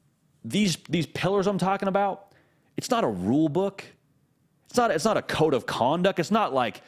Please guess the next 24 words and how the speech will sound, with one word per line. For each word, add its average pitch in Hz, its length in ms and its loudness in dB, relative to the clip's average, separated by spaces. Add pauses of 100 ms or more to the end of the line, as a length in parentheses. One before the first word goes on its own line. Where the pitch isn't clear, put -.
(240)
you 123 80 -2
know, 107 100 2
team 120 520 -2
rules. 143 420 0
There's 147 160 0
definitely 165 320 0
team 143 280 0
rules 135 280 2
that 107 120 2
probably 110 440 0
help 117 380 -2
promote 117 400 0
this. 104 360 -2 (680)
But - 300 -2
what 143 280 -2
this 196 200 0
is 220 200 2
for, 131 520 -2 (300)
for 131 160 -2
Georgia 131 400 0
and 120 100 0
for 107 80 0
Bama 139 380 0
previously, 127 800 0